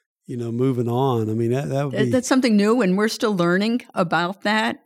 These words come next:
Speaker 2: Um,
Speaker 1: Yeah.
Speaker 2: I guess as time goes on, I'll, I'll know more about the industry because we're still fresh, new owners. Um, but, you know, you just get attached to the horses. But that's, that is the industry, and it gives other people the opportunity to get into the industry.
Speaker 1: Yeah.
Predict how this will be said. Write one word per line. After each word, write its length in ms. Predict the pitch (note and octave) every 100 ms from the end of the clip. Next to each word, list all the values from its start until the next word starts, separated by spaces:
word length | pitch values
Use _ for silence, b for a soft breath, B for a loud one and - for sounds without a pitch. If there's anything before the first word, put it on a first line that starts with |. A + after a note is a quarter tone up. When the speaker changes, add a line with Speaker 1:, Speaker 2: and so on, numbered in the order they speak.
| -
Speaker 2:
Um, 320 | E3+ C3+ C3 C3
Speaker 1:
Yeah. 60 | A#2+
Speaker 2:
I 60 | E3+
guess 260 | F3+ E3+
as 120 | D#3+ -
time 260 | F#3 E3+
goes 180 | E3+ D#3+
on, 340 | E3 F3 G3 G3+
I'll, 160 | D3+
I'll 180 | - E3
know 300 | E3 D#3+ E3
more 500 | D#3+ D#3 E3 E3 F3+
about 220 | F#3 F3
the 80 | F#3+
industry 320 | F#3 G3 A3
because 320 | G3 - E3 E3+
we're 100 | D#3+
still 280 | - F3 E3
fresh, 500 | - - F3 - - B B
new 260 | E3+ F3+ E3+
owners. 540 | E3+ F#3+ A#3+ D4+ - B B B B
Um, 560 | E3+ E3 E3 D#3+ E3 E3+ - F3+
but, 220 | E3+ D#3 - _ _
you 120 | G3+ F3
know, 200 | E3+ F3 _ _ _ _ -
you 120 | F#3
just 200 | F#3 G3
get 120 | - E3+
attached 500 | D#3 D#3+ E3 - -
to 80 | F3+
the 120 | D#3+
horses. 540 | D#3 D#3 D#3 C#3+ D3+ -
But 180 | D#3+ -
that's, 320 | F3 - - -
that 220 | D#3+ F#3
is 160 | F#3+ G3
the 120 | F3+
industry, 500 | F3 E3 E3+ - D#3
and 80 | E3
it 40 | D3+
gives 200 | D#3 E3
other 220 | D#3+ E3
people 300 | - F#3 E3
the 160 | D#3+ D3
opportunity 640 | D3 - F3+ E3 D#3+ D#3+ B B -
to 80 | F3
get 240 | D#3+ E3
into 300 | G#3+ A3 -
the 160 | E3+ D3
industry. 480 | C#3+ C#3 - C#3 B2
Speaker 1:
Yeah. 220 | A2+